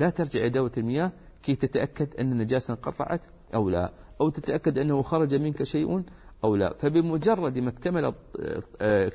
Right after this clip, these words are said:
اكتمل انقطاع النجاسة وتطهرت واستنجيت، بعد ذلك لا ترجع أبدا.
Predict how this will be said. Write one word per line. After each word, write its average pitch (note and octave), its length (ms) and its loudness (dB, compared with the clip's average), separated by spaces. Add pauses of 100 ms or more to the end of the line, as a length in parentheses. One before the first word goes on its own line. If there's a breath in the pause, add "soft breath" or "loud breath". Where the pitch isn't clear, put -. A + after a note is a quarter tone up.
اكتمل D3 540 0
انقطاع C3 480 0
النجاسة B2+ 640 -2
وتطهرت C3+ 760 -2 (720 soft breath)
واستنجيت، C#3 680 0 (420)
بعد C3+ 160 0
ذلك D3+ 200 -2
لا E3+ 100 4
ترجع C3+ 340 -2 (100)
أبدا. F#2 340 -2